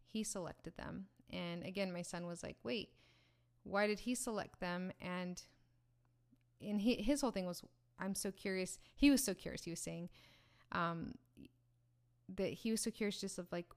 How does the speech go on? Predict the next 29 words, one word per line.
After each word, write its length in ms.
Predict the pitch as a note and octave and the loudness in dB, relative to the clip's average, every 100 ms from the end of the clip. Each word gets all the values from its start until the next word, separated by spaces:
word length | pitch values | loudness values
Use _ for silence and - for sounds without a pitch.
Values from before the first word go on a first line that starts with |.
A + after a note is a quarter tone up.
| _ | _
what 260 | - F3+ G3 | -12 0 2
would 180 | G3 F#3+ | 2 0
be, 480 | F#3 F3 F3 F3+ F3 - - _ _ _ _ F#3 | -2 0 -2 -4 -8 -16 -20 _ _ _ _ -8
like, 120 | F#3+ - | -6 2
who 120 | F4 | 4
he 120 | F#4+ | 6
would 120 | F#4 | 6
have 100 | F4+ | 4
chosen. 360 | - D4 A3 F3+ | 4 4 6 0
Would 100 | F3 | 0
he 60 | F3+ | -2
have 80 | |
chosen 260 | - F#3 F#3 | 0 -2 0
someone 220 | F#3 F#3 | 0 0
he 100 | F#3 | 0
could 180 | E3+ F3 | -2 -4
manipulate? 640 | E3 F3 - A3 G#3+ G#3 | -2 -2 0 0 2 0
Would 160 | C#3 F3 | -2 -4
he 60 | |
chosen 340 | F3 F#3 F3 F3+ | 0 0 0 -2
someone 260 | F3 E3+ F3 | -2 -2 -2
he 240 | D#3 D3+ - - - - | -4 -6 -10 -20 -10 0
knew 140 | F#3 | 2
would 120 | E3 - | 0 0
fail, 380 | - A3+ A3 G#3+ | 4 8 10 8
succeed, 840 | G#3 D#3+ - - A3+ A3 G#3+ G3+ - - - - - - | 4 -2 -4 0 2 2 2 -2 -6 -16 -20 -20 -20 -4
was 160 | F3+ | -4
brainwashed? 920 | F3 G3+ G#3 G#3+ G#3 A#3 A3 G#3 G#3 - | -2 2 4 6 6 10 10 10 4 -2
Like, 160 | F3+ | -4